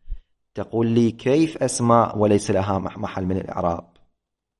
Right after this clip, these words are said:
أسماء لا محل لها من الإعراب، هسه هذه بعد، آه، اصطلاحات النحاة. أصلًا، آه، أسماء الأفعال حقيقة من المشاكل الكبيرة، يعني الذي يتأمل فيها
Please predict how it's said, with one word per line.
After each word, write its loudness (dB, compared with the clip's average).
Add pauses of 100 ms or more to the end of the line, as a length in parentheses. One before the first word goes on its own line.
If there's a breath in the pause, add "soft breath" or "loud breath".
(520)
أسماء 0
لا 4
محل 2
لها 2
من 2
الإعراب، 2 (1160)
هسه -6
هذه 2
بعد، -4 (1120)
آه، -14
اصطلاحات -4
النحاة. -4 (1300)
أصلًا، -4
آه، -6
أسماء 0
الأفعال 0
حقيقة -6
من 0
المشاكل 0
الكبيرة، -2 (1040)
يعني -4
الذي 4
يتأمل 2
فيها 2